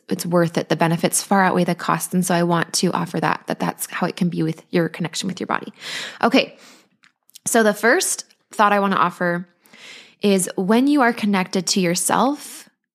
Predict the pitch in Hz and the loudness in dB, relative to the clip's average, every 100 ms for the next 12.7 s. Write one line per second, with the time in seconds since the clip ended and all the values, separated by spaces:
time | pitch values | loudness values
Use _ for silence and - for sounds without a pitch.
0 | _ _ - 202 240 262 254 226 185 - | _ _ 0 2 4 2 2 0 0 -2
1 | 185 180 185 - _ _ - - 185 - | -2 -2 -4 -10 _ _ -6 -2 -2 0
2 | 190 185 185 180 180 160 - - - - | 2 2 2 0 -2 -6 -6 -10 -10 -12
3 | - _ _ _ 202 226 294 302 330 311 | -12 _ _ _ 0 2 2 2 2 4
4 | 247 196 175 180 196 190 196 180 170 - | 4 2 0 0 -2 0 0 0 -2 -4
5 | - 190 190 208 202 180 185 180 180 180 | 0 2 4 2 2 -2 -2 -2 0 0
6 | 170 170 185 185 180 - 185 185 185 160 | 0 0 -2 -2 -2 2 2 2 0 0
7 | 175 160 180 175 170 170 - - 170 - | 0 2 2 2 2 0 0 0 -4 -4
8 | - - - - _ - - 180 180 165 | -14 -12 -14 -20 _ -10 -4 -2 0 0
9 | 170 185 220 226 185 180 180 175 180 - | 2 4 4 2 2 2 2 2 -2 -2
10 | - 202 185 175 175 170 - _ - 185 | 0 2 4 4 2 0 -4 _ 0 0
11 | 180 185 175 170 165 170 - - 185 180 | 2 0 2 0 0 -2 -2 -2 0 2
12 | 180 180 175 170 - - 170 | 2 2 0 -2 -4 -2 -2